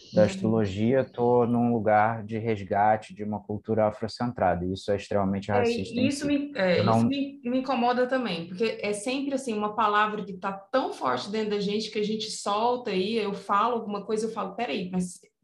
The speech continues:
Speaker 2: tem, vamos pensar nesse verbo, vamos pensar nessa, nesse conceito, né?"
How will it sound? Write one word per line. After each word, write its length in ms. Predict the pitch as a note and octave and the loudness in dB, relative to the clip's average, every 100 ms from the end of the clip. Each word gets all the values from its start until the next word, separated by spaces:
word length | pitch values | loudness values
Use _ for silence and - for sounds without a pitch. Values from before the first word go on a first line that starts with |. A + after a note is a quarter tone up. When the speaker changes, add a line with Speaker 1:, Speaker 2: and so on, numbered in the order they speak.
| - | -6
Speaker 2:
tem, 180 | A#3+ | -4
vamos 200 | G3+ B3+ | -2 -2
pensar 320 | D#4 E4 A3 F#3 | -2 -4 -2 0
nesse 200 | F3+ F3+ | -2 0
verbo, 360 | F3 D#3+ D#3 D#3+ | -2 -2 -4 -2
vamos 180 | F3+ | -2
pensar 340 | F#3+ A#3+ A#3+ G#3 | -2 -4 -4 -4
nessa, 420 | G3 F3+ G#3 F#3 | -4 -6 -4 -2
nesse 260 | F#3 F#3 - | -2 -4 -4
conceito, 560 | G#3 G3+ F#3 F3 - | -8 -6 -4 -4 0
né?" 280 | F3+ F#3 - | 2 2 -2